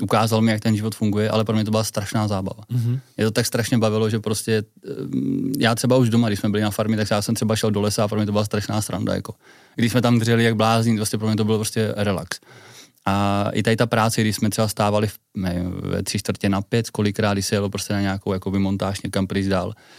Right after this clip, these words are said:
Speaker 1: tak to bylo prostě sranda, protože ty lidi byli vtipný a věd-, a věděl, ono to asi tím, že člověk ví, že to je prostě určitou dobu, že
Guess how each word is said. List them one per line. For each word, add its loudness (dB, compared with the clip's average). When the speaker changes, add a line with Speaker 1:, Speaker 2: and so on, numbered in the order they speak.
Speaker 1:
tak -4
to 2
bylo 4
prostě 0
sranda, 0
protože -2
ty -2
lidi 0
byli 0
vtipný 0
a 0
věd-, 0
a 0
věděl, 2
ono 0
to 2
asi 2
tím, 0
že -2
člověk 2
ví, 0
že 0
to -2
je 0
prostě -4
určitou -2
dobu, -2
že -2